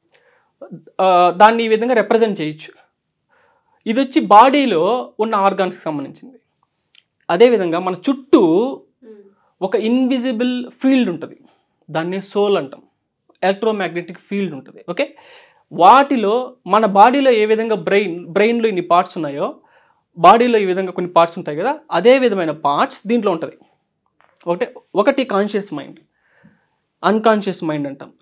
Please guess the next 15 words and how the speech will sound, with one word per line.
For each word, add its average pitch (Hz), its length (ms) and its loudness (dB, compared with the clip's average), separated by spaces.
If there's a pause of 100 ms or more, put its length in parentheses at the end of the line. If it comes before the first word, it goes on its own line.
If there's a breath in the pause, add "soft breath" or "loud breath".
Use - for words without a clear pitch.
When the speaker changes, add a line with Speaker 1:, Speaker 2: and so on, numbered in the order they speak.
Speaker 1:
రెప్టిలియన్ 247 540 0
బ్రెయిన్ 196 200 -2
అన్నాం 156 240 -6
కదా 214 120 -2 (240)
ఇంతకుముందు, 170 340 -6 (160)
ఓల్డ్ 226 280 6
బ్రెయిన్. 139 200 -14 (460)
దానికి 240 320 2
ఇంకొక 247 340 0
పేరే 156 260 -4 (300)
అన్‌కాన్షియస్ 233 580 -2 (100)
మైండ్. 143 240 -14 (540 soft breath)
అసలు 233 160 -2 (100)
మైండ్ 277 340 0
అంటే 240 160 -2